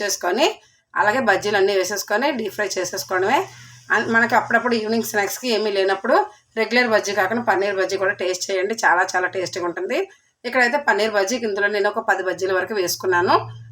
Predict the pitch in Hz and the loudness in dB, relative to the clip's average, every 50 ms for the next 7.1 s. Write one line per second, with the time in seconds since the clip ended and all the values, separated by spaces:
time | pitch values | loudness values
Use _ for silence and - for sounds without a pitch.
0 | - - 233 233 - - - 233 240 247 254 285 247 220 214 214 220 233 220 214 | -8 -4 -4 -4 0 2 2 4 4 2 2 2 2 2 2 0 0 0 0 2
1 | 214 208 214 - 277 247 214 196 202 208 196 220 220 220 - 196 170 175 185 185 | 2 0 2 2 0 2 2 2 2 2 2 2 2 2 4 4 4 4 2 0
2 | - 190 180 185 - - 185 185 170 170 185 254 330 415 - - _ _ _ _ | -2 -2 -4 -4 -4 -2 0 2 2 2 2 2 0 0 -2 -6 _ _ _ _
3 | _ _ _ _ _ _ _ _ _ _ _ _ _ _ _ _ _ _ _ _ | _ _ _ _ _ _ _ _ _ _ _ _ _ _ _ _ _ _ _ _
4 | _ _ _ _ _ _ _ _ _ _ _ - - 208 240 277 285 254 240 247 | _ _ _ _ _ _ _ _ _ _ _ -12 -10 -4 2 4 4 4 4 6
5 | 269 302 311 277 226 214 220 226 233 240 233 226 220 208 185 180 381 415 - 285 | 4 4 6 4 4 2 2 2 2 0 0 2 2 2 2 4 4 4 4 4
6 | 285 262 226 214 226 285 349 403 - - - - - - - - - - 214 214 | 4 4 4 4 4 4 4 4 2 -2 -10 -18 -18 -18 -18 -18 -6 -2 0 0
7 | 220 - | 0 0